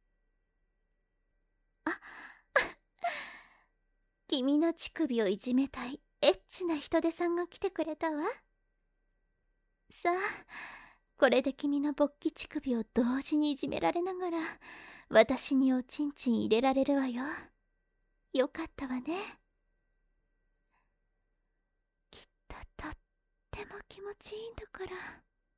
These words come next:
ね。さあ、おちんちん私のおまんこに後ろから上手に入れられるかしら。この間やったでしょ？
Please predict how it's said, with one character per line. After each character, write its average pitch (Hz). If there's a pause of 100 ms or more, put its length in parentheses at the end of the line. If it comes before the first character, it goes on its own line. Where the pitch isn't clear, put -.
(680)
ね。 349 (2750)
さ -
あ、 -
お 277
ち 311
ん 294
ち 262
ん 226
私 294
の 320
お -
ま 349
ん 349
こ 311
に 277
後 -
ろ 427
か 453
ら 440
上 427
手 480
に 415
入 311
れ 302
ら 359
れ 403
る 453
か 494
し -
ら。 381 (2500)
こ 359
の 359
間 480
や 466
っ -
た 494
で 440
し -
ょ？ -